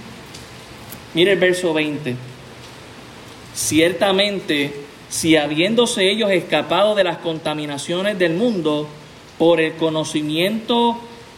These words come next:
del Señor y Salvador Jesucristo, enredándose otra vez en ellas, son vencidos, su postrer estado viene a ser peor que el primero.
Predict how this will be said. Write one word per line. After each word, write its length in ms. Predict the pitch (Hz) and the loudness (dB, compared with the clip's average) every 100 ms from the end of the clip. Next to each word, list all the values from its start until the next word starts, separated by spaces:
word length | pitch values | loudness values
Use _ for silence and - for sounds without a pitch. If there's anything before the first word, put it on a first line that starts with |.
| 151 | 2
del 220 | 185 180 | 4 4
Señor 680 | 175 175 151 165 208 226 226 | 2 -2 -2 2 2 4 2
y 80 | 190 | 0
Salvador 580 | 180 156 151 151 180 214 | 0 2 2 2 2 2
Jesucristo, 1040 | 220 - 180 - 240 226 - 202 208 202 - - - | -2 -2 -2 0 0 -2 -2 -2 -2 -4 -10 -20 -4
enredándose 1120 | 180 180 165 165 160 190 240 247 240 240 208 | 0 2 2 2 4 2 2 2 0 0 2
otra 380 | 180 214 226 214 | 4 2 2 2
vez 380 | 185 214 214 - | 2 0 -2 -2
en 240 | 175 156 185 | 0 0 0
ellas, 420 | 240 180 160 160 | 0 2 0 0
son 300 | - 220 233 | -2 -2 -2
vencidos, 840 | 208 160 - 247 190 143 - - - - - - - | -2 -4 -2 0 0 -2 -6 -12 -16 -18 -20 -18 -8
su 280 | - 190 185 | 2 4 6
postrer 560 | 175 170 190 208 247 | 2 2 0 2 4
estado 680 | 226 - 214 226 214 165 156 | 2 0 2 2 2 2 0
viene 300 | 156 185 202 | 0 -2 -2
a 60 | 190 | -2
ser 260 | 196 185 | -2 -4
peor 560 | - 165 180 226 254 247 - - - - | -2 0 2 2 2 -2 -14 -20 -12 -2
que 640 | 160 160 160 170 180 185 | 0 0 0 0 0 0
el 120 | 190 - - - - - | -2 -8 -18 -20 -14 -6
primero. 500 | 151 135 127 127 | -4 -2 -2 -2